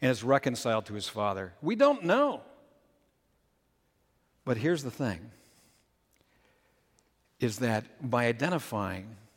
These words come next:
you with these characters, Jesus says, "Okay, now you, you finish the story,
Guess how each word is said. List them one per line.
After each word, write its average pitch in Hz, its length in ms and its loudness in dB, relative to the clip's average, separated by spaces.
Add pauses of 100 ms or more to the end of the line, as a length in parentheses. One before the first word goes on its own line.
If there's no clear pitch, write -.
(100)
you 120 260 -2
with 107 220 -6
these 104 160 -8
characters, 113 560 -6
Jesus 117 380 -8
says, 104 260 -10
"Okay, 120 240 -6
now 110 140 -2
you, 110 440 -8 (760)
you 175 180 -4
finish 110 360 -4
the 98 80 -10
story, 87 480 -12